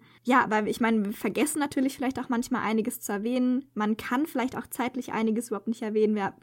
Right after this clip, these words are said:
reden jetzt, äh, Raw-Audio sind wir bei fast zwei Stunden. Ich weiß nicht, wie lange diese Episode dann geschnitten sein wird, aber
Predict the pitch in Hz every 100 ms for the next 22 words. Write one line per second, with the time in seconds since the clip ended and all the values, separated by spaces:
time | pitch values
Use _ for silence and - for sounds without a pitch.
0 | 220 240 226 226 - - - 208 196 208
1 | 208 214 226 208 226 220 220 220 240 202
2 | 202 - 254 - - 254 277 - 247 349
3 | 269 254 320 311 220 - 233 - - 214
4 | 220 220 220 233 214 233 220 214 196 202
5 | - 262 240 214 190 202 220 196 190